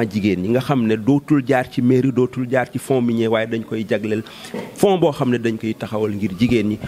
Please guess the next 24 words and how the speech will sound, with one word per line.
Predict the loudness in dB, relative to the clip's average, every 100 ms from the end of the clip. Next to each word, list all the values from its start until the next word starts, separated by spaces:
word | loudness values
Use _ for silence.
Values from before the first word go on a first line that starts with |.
| -10 -2
pour | -2
gën | 2 2
a | 2
yokk | 0 -2
seen | -4 -4
taxawaay, | -4 -4 0 0 -2 -8 -14 -2
pour | -2
gën | 2 2 4
a |
yokk | 4 2 0 -2
seen, | 2 2 0 -8 -8 -2
euh, | 0
en | 0
tout | -2
cas, | 0 0 2 0
euh, | -2 0 2 0
promotion | 2 2 4 0 2 0 2
ba | 2
véritablement | 2 0 0 -2 -2 -2 -2
ni | 2 2
ñu | 2
taxawee | 0 0 2 2
askan | 0 -2 -2
wi, | -2